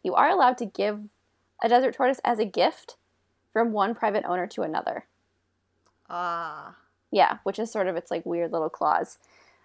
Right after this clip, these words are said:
Speaker 1: Um, but
Speaker 2: That's probably how they get it across state lines, I guess.
Speaker 1: Yeah, I guess so. Um, but just, I don't know, just be very careful about that. And especially, too, I don't know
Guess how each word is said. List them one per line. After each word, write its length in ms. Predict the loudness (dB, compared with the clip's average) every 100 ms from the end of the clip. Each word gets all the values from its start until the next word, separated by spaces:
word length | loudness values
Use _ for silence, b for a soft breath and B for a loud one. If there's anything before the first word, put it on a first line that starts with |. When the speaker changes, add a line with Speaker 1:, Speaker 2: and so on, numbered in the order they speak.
| b
Speaker 1:
Um, 420 | 0 2 2 -2 0
but 280 | 10 10 10
Speaker 2:
That's 280 | 2 -12 -12
probably 220 | -10 -10
how 100 | -10
they 120 | -16
get 160 | -16 -16
it 160 | -16 -20 _ _ _
across 360 | -18 -16 -14 -18
state 320 | -18 -18 -14
lines, 320 | -14 -14 -20 _
I 60 |
guess. 220 | -16 -14 -6
Speaker 1:
Yeah, 200 | -2 0 2
I 120 | 2
guess 200 | 0 0
so. 340 | 4 4 4 0 b b b _
Um, 640 | 2 4 4 4 0 -6 -12 _ _ _
but 280 | 2 2 -2
just, 420 | -4 -4 -12 -14 -6
I 140 | -4
don't 140 | -2 -4
know, 240 | -6 -8 -10
just 180 | -10
be 120 | -6 -6
very 240 | -2 -4
careful 340 | -4 -10 -6 -6
about 280 | -6 -6
that. 240 | -2 -2 -2 _ _ _ 0
And 200 | 2 2 0
especially, 420 | 0 -2 -2 -4
too, 420 | 0 0 2 0
I 120 | 0 2
don't 180 | 2
know 320 | 0 -2 -2